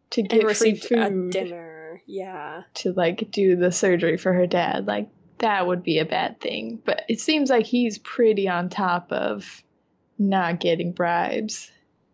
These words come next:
Speaker 2: Yeah. In fact, he's the one that went ahead and paid for his own golf session at the expensive golf course when he detected his not above board senses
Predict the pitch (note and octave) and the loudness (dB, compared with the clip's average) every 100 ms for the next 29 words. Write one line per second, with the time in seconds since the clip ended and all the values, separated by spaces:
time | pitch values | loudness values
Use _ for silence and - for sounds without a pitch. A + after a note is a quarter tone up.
0 | _ _ _ _ _ _ - A3 A#3 D3 | _ _ _ _ _ _ -6 -2 -2 -4
1 | - F3 _ - A#3 A3 G3+ A3+ A3 G3+ | -8 -12 _ -2 0 0 -2 -2 -4 -2
2 | G3 F#3 F3 E3+ E3 D#3 - _ F#3+ F#3 | -2 0 -2 -2 -2 0 -4 _ -10 -6
3 | F3 D3+ - F#3 F3+ E3 E3+ F3+ - - | -6 -8 -6 -6 -6 -8 -10 -8 -10 -6
4 | F#3+ E3 D#3+ D#3 D#3+ E3 E3 - D#3+ D#3 | -6 -6 -8 -10 -4 -4 -4 -6 -8 -8
5 | D#3+ D#3 D#3+ E3+ - E3+ - - E3 E3+ | -10 -10 -10 -10 -8 -8 -8 -10 -10 -12
6 | E3 E3+ E3+ - - D3 - - - - | -10 -8 -8 -8 -8 -6 -6 -8 -10 -12
7 | _ _ _ F#3 F3 E3+ E3+ E3 D#3+ - | _ _ _ -6 -4 -4 -6 -6 -8 -10
8 | F#3 G3+ - - F#3+ - F3+ E3 E3+ _ | -8 -8 -6 -6 -6 -2 -2 -2 -4 _
9 | _ _ _ - F#3 - - - _ _ | _ _ _ -6 -4 -2 -4 -8 _ _
10 | _ _ _ G#3 G3 F#3 F#3+ F#3 F3+ - | _ _ _ -2 0 2 2 2 0 2
11 | F#3 F#3 F#3 - D#3+ - E3+ E3+ - | 2 2 0 -4 -6 -6 -6 -4 -6